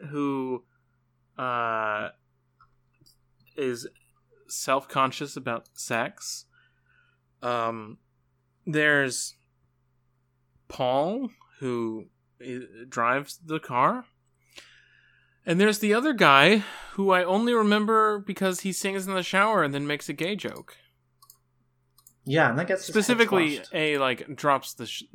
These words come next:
Speaker 1: drop the soap joke. That specific type of, of gay
Speaker 2: Mm-hmm.
Speaker 1: joke. Um, and then he just kind of gets grabbed by the face and dies.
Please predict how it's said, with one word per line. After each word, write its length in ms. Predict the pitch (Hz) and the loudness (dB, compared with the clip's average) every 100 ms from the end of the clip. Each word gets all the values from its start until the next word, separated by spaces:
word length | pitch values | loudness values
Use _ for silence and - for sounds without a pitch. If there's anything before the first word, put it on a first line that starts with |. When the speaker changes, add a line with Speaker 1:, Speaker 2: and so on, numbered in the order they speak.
| 143 | -20
Speaker 1:
drop 340 | - 139 135 - | -6 -2 -2 -2
the 80 | 113 | -10
soap 360 | - 120 104 | -6 -6 -8
joke. 380 | - - - - _ _ _ _ _ _ _ _ - | -12 -16 -16 -20 _ _ _ _ _ _ _ _ -10
That 320 | 143 123 - | -6 -6 -8
specific 560 | - - 120 123 110 - | -12 -10 -8 -8 -10 -12
type 320 | - 107 - | -16 -16 -18
of, 80 | - _ _ _ | -20 _ _ _
of 160 | 104 104 | -20 -8
gay 260 | 127 113 113 | -6 -6 -10
Speaker 2:
Mm-hmm. 20 | |
Speaker 1:
joke. 360 | 131 156 180 - - - - - _ _ _ _ _ _ _ | -8 -8 -8 -14 -20 -20 -20 -20 _ _ _ _ _ _ _
Um, 640 | 120 113 110 104 101 101 - _ _ _ _ _ _ _ _ - - _ | -12 -10 -8 -10 -14 -16 -20 _ _ _ _ _ _ _ _ -20 -20 _
and 120 | 135 | -2
then 140 | 151 202 | 2 4
he 140 | 226 | 2
just 200 | 220 214 | 0 -4
kind 280 | - 208 196 | 2 4 4
of 200 | 185 156 - - _ 156 | 2 0 -12 -20 _ -4
gets 320 | 151 170 - | -2 -2 -4
grabbed 640 | 156 135 139 156 147 143 | -6 2 4 4 2 -4
by 160 | 151 147 | 0 0
the 120 | 135 | 0
face 560 | - 143 143 135 - - | -4 -2 0 -2 -6 -8
and 180 | 131 123 | -8 -4
dies. 680 | 120 117 110 104 104 - | 2 4 4 0 -6 -12